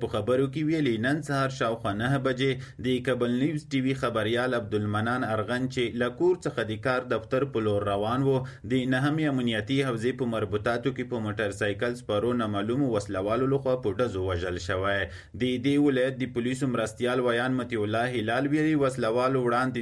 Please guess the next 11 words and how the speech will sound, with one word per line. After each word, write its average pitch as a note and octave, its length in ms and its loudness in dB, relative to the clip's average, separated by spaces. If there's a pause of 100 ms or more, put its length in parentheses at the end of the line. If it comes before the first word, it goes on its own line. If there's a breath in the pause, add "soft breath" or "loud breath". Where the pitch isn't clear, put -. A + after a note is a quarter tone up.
(160)
څو D#3 220 0
ځله G#2+ 240 0
افغان C3 340 0
خبریال A2 520 0
ارغن A#2+ 440 0
ته B2+ 120 2
د G#2 40 -2 (120)
مرګ C3+ 220 0
ګواښونه F#2+ 480 -2 (120)
کړي F#2+ 300 2
وو. F#2+ 200 0